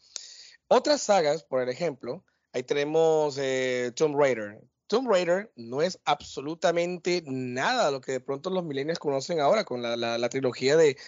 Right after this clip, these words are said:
de Lara Croft. Anteriormente, en el Playsta-, desde el PlayStation uno, eh, el, lo que fue Tomb Raider era completamente diferente. No es nada, es, eh, la, la, la,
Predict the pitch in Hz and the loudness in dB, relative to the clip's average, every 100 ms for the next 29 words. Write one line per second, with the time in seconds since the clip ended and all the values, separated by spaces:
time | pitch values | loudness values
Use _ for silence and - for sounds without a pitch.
0 | - - 185 120 120 - 185 107 - _ | -18 -6 -2 0 -2 0 0 -2 -8 _
1 | - - - 147 156 151 143 156 170 175 | -20 -20 -2 2 2 2 0 0 0 -2
2 | 135 151 170 131 127 120 131 135 160 156 | -2 -6 -6 -8 -8 -8 -6 -6 -4 -4
3 | 139 127 123 135 143 156 175 151 185 190 | -2 -4 -4 -4 -4 -6 -2 0 0 0
4 | 139 127 123 120 120 123 123 123 120 120 | 0 -2 -2 -4 -4 -4 -4 -4 -4 -4
5 | 120 123 _ 127 123 123 120 120 123 123 | -6 -12 _ -2 0 -2 -6 -6 -4 -4
6 | 120 135 135 147 156 151 175 170 147 143 | -4 2 6 6 6 2 0 4 4 2
7 | 151 - - _ 135 151 160 _ - 151 | -2 -8 -20 _ 0 0 0 _ 2 2
8 | 143 131 147 147 165 180 196 185 170 185 | 2 0 4 6 6 4 2 2 0 -2
9 | 180 180 170 165 170 123 165 226 180 233 | -6 -6 -2 -2 -2 -8 -6 0 2 4
10 | 147 123 120 - 127 131 131 127 120 117 | 2 0 -8 -10 -8 -4 -4 -4 -6 -4
11 | 117 117 117 113 110 | -6 -8 -8 -10 -12